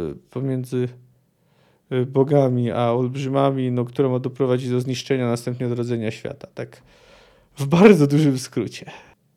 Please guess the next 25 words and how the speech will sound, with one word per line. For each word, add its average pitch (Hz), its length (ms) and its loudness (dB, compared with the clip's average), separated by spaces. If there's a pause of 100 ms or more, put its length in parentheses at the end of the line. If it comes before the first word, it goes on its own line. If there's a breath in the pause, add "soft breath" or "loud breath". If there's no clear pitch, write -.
(1040)
No 185 200 4
ale 180 280 6
pomimo 175 340 2
tego 170 280 -2
początku, 185 440 -2
no 165 100 2
to 156 120 -4 (880)
cały 160 880 6
dalszy 160 540 4 (680)
rozdział 156 520 2 (420 loud breath)
toczy 151 260 2
się 143 220 0
w 139 40 -8
chacie 143 280 0
Wysogoty 127 560 -2
i 180 60 -4
generalnie 196 460 2
sprowadza 165 460 2
się 147 140 -4
najpierw 143 420 0
do 143 100 0
tego, 143 220 2
jak 131 140 2
Wysogota 139 460 0
leczy 143 400 4